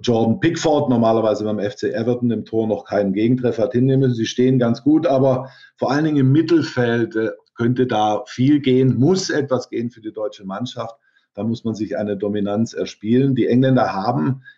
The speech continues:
gelernt aus, aus Jahren des Kummers aus ihrer Sicht, haben, äh, viel in die Jugend investiert, haben da auch Talente. Wir nennen beispielsweise den Phil Foden von Manchester City, dann gibt's den Jadon Sancho, der bei,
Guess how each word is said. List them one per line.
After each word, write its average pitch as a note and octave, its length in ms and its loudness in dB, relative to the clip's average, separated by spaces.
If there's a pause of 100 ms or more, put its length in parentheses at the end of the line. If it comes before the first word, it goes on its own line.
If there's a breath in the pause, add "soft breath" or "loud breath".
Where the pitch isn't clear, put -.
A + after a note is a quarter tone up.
gelernt G#2+ 520 0 (100)
aus, - 340 -4
aus G2+ 560 -4
Jahren G2+ 520 0
des G2 200 -4
Kummers B2+ 420 2
aus A2 240 -2
ihrer G#2 220 0
Sicht, A#2+ 320 -2 (300 loud breath)
haben, G#2+ 360 0
äh, G#2+ 320 2 (140)
viel A#2+ 400 0
in A2+ 120 4
die G#2+ 120 -2
Jugend B2 320 2
investiert, A#2+ 420 2
haben A2 200 2
da B2 120 2
auch A#2+ 180 0
Talente. B2 800 2 (520 loud breath)
Wir G#2+ 140 -2
nennen G#2+ 340 0
beispielsweise G2+ 720 -2
den F#2+ 140 0
Phil G2 240 0
Foden A2+ 400 0
von G#2 180 -2
Manchester G2 500 -4
City, B2 420 0
dann F#2+ 180 0
gibt's F#2+ 300 -8
den F#2 320 0 (280 soft breath)
Jadon F#2+ 320 2
Sancho, G2 440 -2
der F#2+ 140 0
bei, F2 200 0